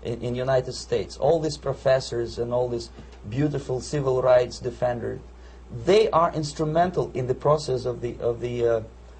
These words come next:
uh, subversion only to destabilize the nation. When their job is completed, they are non-, they are not needed anymore. They know too much. Some of them, when, when they get disillusioned, when they see that Marxist Leninists come to power,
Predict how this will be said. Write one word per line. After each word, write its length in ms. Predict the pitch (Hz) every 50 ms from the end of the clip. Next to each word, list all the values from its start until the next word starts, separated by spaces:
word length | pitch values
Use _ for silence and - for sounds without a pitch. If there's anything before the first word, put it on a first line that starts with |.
| - - - - -
uh, 220 | - 101 117 113 110
subversion 680 | - - 131 120 117 135 143 139 - - 117 - - -
only 580 | - 165 208 240 262 269 254 262 254 247 - - - -
to 100 | - 170
destabilize 960 | 151 131 127 165 208 202 - - 190 165 156 160 156 151 147 139 131 123 120 117
the 100 | 120 113
nation. 460 | 117 117 - 113 - - - - - - - - - - - - - - - - - - - - - - - - -
When 240 | 107 127 175 190 185
their 140 | 180 190 180
job 280 | 143 156 214 226 202
is 140 | 190 180 -
completed, 580 | - 185 175 170 - 208 226 240 - 185 - - - - - - - - -
they 160 | 131 120 151 156
are 80 | 160
non-, 380 | 165 170 185 185 175 175 170 - 127
they 140 | 123 151 151
are 60 | 156
not 200 | 175 180 180 -
needed 300 | 165 170 180 160 147 143
anymore. 480 | 127 123 117 117 117 113 95 80 78 - - - -
They 180 | 120 135 143
know 280 | 143 147 151 170 180 180
too 200 | 175 - 170 156
much. 560 | 151 147 151 143 120 - - - - - - - - - - - - -
Some 260 | - - 151 156 156 156
of 140 | 147 135
them, 260 | 131 143 139 135 - - - - - - - -
when, 340 | 127 127 143 147 151 147
when 220 | 139 131 135 131 127
they 120 | 139 139
get 300 | 120 - 143 139 135 123
disillusioned, 720 | 131 135 - - 135 131 135 151 156 156 123 117 110 - - -
when 160 | 123 127 123
they 120 | 135 135
see 220 | 135 - - 160 156
that 220 | 139 123 117 - -
Marxist 400 | 139 139 139 143 - 123 - -
Leninists 420 | 127 127 127 123 120 117 - -
come 180 | - 123 120 117
to 100 | - 117
power, 360 | - - 143 127 110 98 -